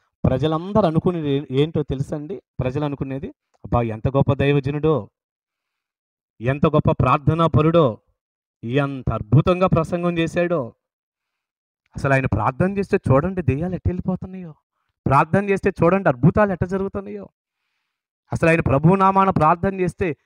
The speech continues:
ఎన్ని గొప్ప కార్యాలు జరుగుతున్నాయో చూడండి" అని ప్రజలందరూ కూడా ఆ వ్యక్తిని బట్టి చాలా సంతోషిస్తారు, మెచ్చుకుంటారు. గొప్ప దైవజనుడు అని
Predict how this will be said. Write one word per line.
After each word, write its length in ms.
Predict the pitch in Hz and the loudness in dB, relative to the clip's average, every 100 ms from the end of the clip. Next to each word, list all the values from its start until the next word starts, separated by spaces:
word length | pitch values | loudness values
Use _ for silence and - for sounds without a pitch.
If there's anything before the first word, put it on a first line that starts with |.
| _ | _
ఎన్ని 300 | 135 180 208 | -2 0 0
గొప్ప 280 | 151 139 202 | 2 2 2
కార్యాలు 480 | 202 208 202 202 202 | 4 4 4 4 2
జరుగుతున్నాయో 640 | 135 156 202 208 214 208 | 2 0 0 -2 0 0
చూడండి" 460 | - 175 185 185 156 | 2 2 2 0 -4
అని 180 | 127 117 147 _ _ - | -4 -8 -10 _ _ -2
ప్రజలందరూ 680 | 131 143 190 202 240 277 277 | 0 2 2 0 0 2 2
కూడా 280 | - 220 208 | 4 4 4
ఆ 80 | 143 | 4
వ్యక్తిని 340 | 147 - 208 | 0 -2 -2
బట్టి 500 | 165 - 117 110 113 _ _ - | -2 -2 -4 -6 -10 _ _ -4
చాలా 320 | 160 208 254 269 | 2 4 4 4
సంతోషిస్తారు, 840 | 214 220 247 214 233 233 233 233 | 0 2 2 2 -2 0 2 4
మెచ్చుకుంటారు. 720 | 208 143 - - 226 220 214 240 - _ _ | 2 -2 -4 -8 -6 -4 -6 -8 -16 _ _
గొప్ప 580 | 123 156 208 - - 233 | 2 4 4 0 2 4
దైవజనుడు 600 | 196 175 185 170 165 170 | 4 4 4 2 0 2
అని 280 | 175 156 131 | 2 2 -2